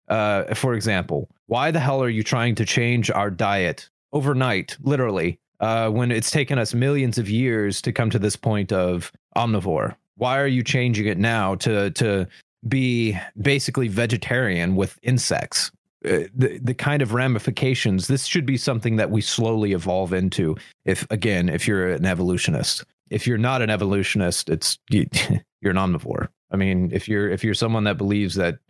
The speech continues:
God created you this way, uh, as an example, Christianity, uh, do you know who the first one was to kill an animal according to the Old Testament? It was actually God.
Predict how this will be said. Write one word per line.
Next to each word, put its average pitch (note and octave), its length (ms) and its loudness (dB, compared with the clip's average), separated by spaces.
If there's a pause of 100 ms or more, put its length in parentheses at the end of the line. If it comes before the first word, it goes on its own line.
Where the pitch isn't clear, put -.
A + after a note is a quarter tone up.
(120)
God G2+ 240 0
created G2+ 400 0
you F#2 100 2
this F2 240 -2
way, F2 360 0 (240)
uh, F2+ 360 0
as F2+ 380 -2
an E2+ 80 0
example, E2+ 420 0
Christianity, C3+ 800 0 (340)
uh, B2 280 0 (100)
do D3+ 100 2
you D#3+ 100 2
know F3 240 2
who F3+ 220 0
the E3+ 80 0
first - 360 -2
one E3 420 0
was D#3 460 0
to C3+ 560 0
kill F3 220 0
an D3+ 100 2
animal D#3 500 0 (220)
according A2+ 340 0
to - 100 -4
the A2 120 2
Old G#2+ 160 -2
Testament? A#2+ 480 -2
It - 240 -10
was - 20 0
actually C3+ 300 -2
God. G#2+ 500 -2